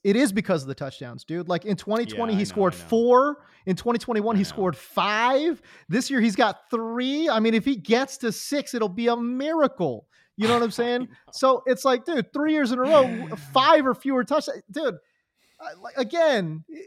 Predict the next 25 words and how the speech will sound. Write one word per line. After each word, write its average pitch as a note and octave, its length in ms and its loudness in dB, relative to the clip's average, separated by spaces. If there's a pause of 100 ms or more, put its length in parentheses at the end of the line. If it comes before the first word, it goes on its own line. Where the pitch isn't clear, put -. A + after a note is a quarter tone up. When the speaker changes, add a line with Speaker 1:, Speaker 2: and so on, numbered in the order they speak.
(480)
Speaker 1:
you A3+ 140 -4
gotta D4 440 0
score D4 320 -2
them A3+ 220 -2
touchdowns G#3+ 840 -4
i-, G#3 160 -2
if G3+ 160 -4
you A3+ 100 -4
Speaker 2:
I - 20 -2
Speaker 1:
wanna A#3 180 0
be F#3 80 -4
Speaker 2:
know, F#3+ 60 -8
I - 20 -18
Speaker 1:
considered F3+ 440 -2
Speaker 2:
know. F3 80 -6
Speaker 1:
a - 20 -4
superstar D#3 560 -6
Speaker 2:
Uh, - 20 -8
Speaker 1:
in D3+ 60 -8
the D3 100 -8
N C#3+ 80 -10
F C3+ 180 -16
L, C#3+ 160 -14
you C#3+ 120 -14
know? D#3+ 240 -16